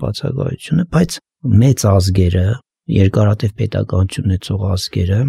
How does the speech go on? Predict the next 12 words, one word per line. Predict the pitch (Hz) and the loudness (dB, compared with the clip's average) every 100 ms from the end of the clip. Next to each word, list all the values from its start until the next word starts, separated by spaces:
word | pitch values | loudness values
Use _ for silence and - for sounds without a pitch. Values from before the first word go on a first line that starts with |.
| 117 _ _ - | -4 _ _ -2
այդ | 127 - | -2 0
թվում | 143 113 | 4 4
նաև | 107 107 104 | 6 4 4
մեր | 104 - | 2 2
հարևան | 107 110 107 104 104 _ _ - | 2 2 2 0 -2 _ _ -6
որոշ | 113 - - - | -4 -6 -6 -6
ազգեր, | 101 - 160 175 - _ _ _ _ _ _ 160 | -6 -4 -4 -4 -8 _ _ _ _ _ _ 2
ունեն | 151 160 | 6 6
երկարաժամկետ | 113 101 147 131 120 110 107 151 127 - | 6 4 2 2 2 2 0 -2 -2 -2
ռազմավարական | 104 107 117 110 123 - - 131 | -2 -2 -4 -2 -4 -6 -4 -4
պլանավորում, | - 123 104 101 92 120 - _ _ - | -4 -2 0 0 -2 -6 -10 _ _ -8
ծրագրավորում։ | 101 98 - 82 - 170 | -4 -4 -4 -6 -6 -12